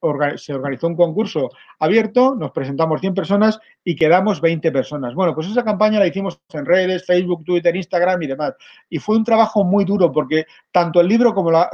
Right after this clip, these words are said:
como el proyecto, que me costó un año escribirlo, tanto el libro como el proyecto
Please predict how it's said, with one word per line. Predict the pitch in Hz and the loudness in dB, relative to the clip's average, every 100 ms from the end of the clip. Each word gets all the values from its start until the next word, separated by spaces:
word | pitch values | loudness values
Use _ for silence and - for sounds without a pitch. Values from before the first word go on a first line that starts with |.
| 160 | -2
como | 165 156 156 | -2 -2 -2
el | 160 151 | -2 -4
proyecto, | 156 151 208 208 - 208 | -2 0 0 -2 -6 -6
que | 175 | -4
me | 147 | -6
costó | 139 127 175 | -8 -8 -6
un | 170 | -4
año | 180 175 175 | 0 0 0
escribirlo, | 160 - 147 185 175 156 214 _ _ _ | -4 -10 -4 -2 0 -2 -4 _ _ _
tanto | 156 143 | -2 0
el | 156 | 0
libro | 180 208 | 0 0
como | 208 | 0
el | 190 | -2
proyecto | 175 190 190 214 | 0 -2 -2 -4